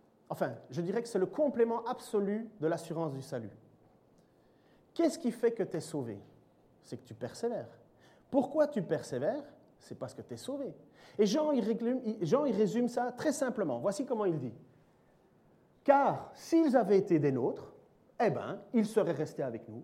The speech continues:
mais ils nous ont quittés pour qu'il soit parfaitement clair que tous ne sont pas des nôtres. » Ça, c'est la question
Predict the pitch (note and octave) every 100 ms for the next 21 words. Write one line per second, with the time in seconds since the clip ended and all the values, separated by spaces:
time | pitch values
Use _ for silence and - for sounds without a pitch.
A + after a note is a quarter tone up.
0 | - F3+ A3+ G#3+ G3 E3+ D3+ C3+ - B2
1 | A#3+ - G3 G3 F3 - C#3+ A#3+ - G3+
2 | C3+ A#2+ C3 G#3+ - - - _ _ E3+
3 | D#3+ D#3 F#3+ - D#3 - C3 C3+ C3 G#2
4 | G2 - - _ _ _ _ - - -
5 | C#4+ C#4+ A#3+ A3 A3 G#3+ - B3 C#4+